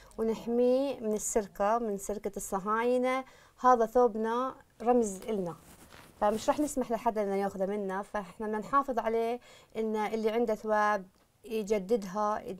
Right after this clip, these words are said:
يعتني فيها، نحافظ إن، إن الجيل القادم يضلوا محافظين على لبس الثوب.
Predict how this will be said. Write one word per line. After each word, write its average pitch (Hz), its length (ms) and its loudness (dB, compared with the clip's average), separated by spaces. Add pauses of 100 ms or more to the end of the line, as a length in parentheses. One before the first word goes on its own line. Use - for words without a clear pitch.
(280)
يعتني 220 420 2
فيها، 220 500 0 (500)
نحافظ 269 440 6
إن، 247 200 4 (600)
إن 226 160 -2
الجيل 226 340 0
القادم 247 760 6
يضلوا 240 280 4
محافظين 240 400 2
على 240 140 4
لبس 247 180 2
الثوب. 220 440 4